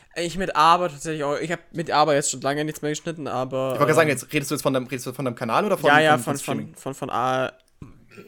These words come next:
Speaker 1: <clears throat> von, von dem Kanal. Ähm,
Speaker 2: Okay.
Speaker 1: aber schon sehr lang, also, es ist auch nicht mehr irgendwie hochgeladen worden. Ähm, ge-, gerade schwierige Situation, aber, ähm, allgemein, ähm, ja, also, m-,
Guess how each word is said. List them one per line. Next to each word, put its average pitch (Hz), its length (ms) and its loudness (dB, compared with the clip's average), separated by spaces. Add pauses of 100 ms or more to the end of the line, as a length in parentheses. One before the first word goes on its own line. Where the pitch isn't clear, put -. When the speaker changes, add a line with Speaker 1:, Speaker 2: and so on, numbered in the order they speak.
(300)
Speaker 1:
<clears throat> - 540 -8
von, 139 220 -6
von 143 120 -6
dem 131 60 -6
Kanal. 139 280 -6 (840)
Ähm, 143 180 0
Speaker 2:
Okay. - 80 -4
Speaker 1:
aber 139 200 0
schon 156 160 -4
sehr 143 160 4
lang, 139 120 4
also, 131 200 -2 (460)
es 104 260 -8
ist - 100 -10
auch 113 60 -8
nicht 120 180 -10
mehr 123 160 -4
irgendwie 120 340 -8
hochgeladen 131 500 -8
worden. 131 240 -4 (380)
Ähm, 135 840 -2 (320)
ge-, 139 300 -6
gerade 139 200 0
schwierige 143 280 -8
Situation, 135 440 -8
aber, 120 300 -6
ähm, 123 200 -8
allgemein, 127 460 -2
ähm, 123 300 -8 (800)
ja, 127 420 4 (160)
also, 143 320 0 (240)
m-, - 100 -16